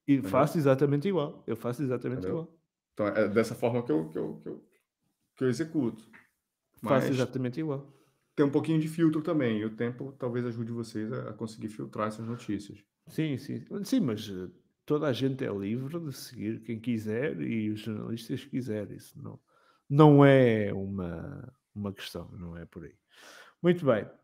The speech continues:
Speaker 1: Ahm, Mateus, fechamos por hoje.
Speaker 2: Por mim, tá tudo certo.
Speaker 1: Ah, os quarenta e cinco minutos transformaram-se quase em hora e meia, portanto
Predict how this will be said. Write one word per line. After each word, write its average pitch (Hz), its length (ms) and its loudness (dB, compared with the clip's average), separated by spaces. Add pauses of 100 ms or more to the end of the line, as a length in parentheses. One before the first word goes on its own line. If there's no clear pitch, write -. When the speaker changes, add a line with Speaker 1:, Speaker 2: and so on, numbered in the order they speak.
(160)
Speaker 1:
Ahm, 151 1300 8 (460)
Mateus, 160 500 4 (200)
fechamos 156 420 2
por 135 160 2
hoje. 147 400 2 (560)
Speaker 2:
Por 104 140 -6
mim, 113 180 -8 (160)
tá 135 80 -12
tudo 131 180 -12
certo. 113 160 -6
Speaker 1:
Ah, 110 720 0
os 120 160 -6
quarenta 123 400 0
e - 20 -4
cinco 120 240 -2
minutos 123 400 -2
transformaram-se 117 680 -4
quase 110 280 0
em 110 60 0
hora 107 140 0
e 107 40 -2
meia, 110 360 -6
portanto 107 840 -8